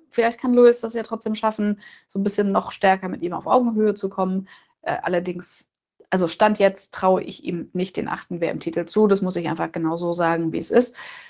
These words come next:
Die Statistik ist trotzdem schön, äh, obwohl du es ja auch selbst ein bisschen belächelt hast, als du gesagt hast, es ging nur um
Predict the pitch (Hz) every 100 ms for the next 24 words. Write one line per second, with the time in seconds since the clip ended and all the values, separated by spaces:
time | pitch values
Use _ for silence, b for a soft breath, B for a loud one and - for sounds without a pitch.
0 | B 208 196 - 196 277 269 240 220 -
1 | - 233 - 175 - 294 392 392 _ _
2 | - _ 202 196 185 - - - - _
3 | _ 185 190 196 196 208 208 202 180 156
4 | 185 180 185 - 180 185 180 165 175 175
5 | 170 180 170 - - 175 175 170 165 170
6 | 165 - 220 - 190 190 180 175 170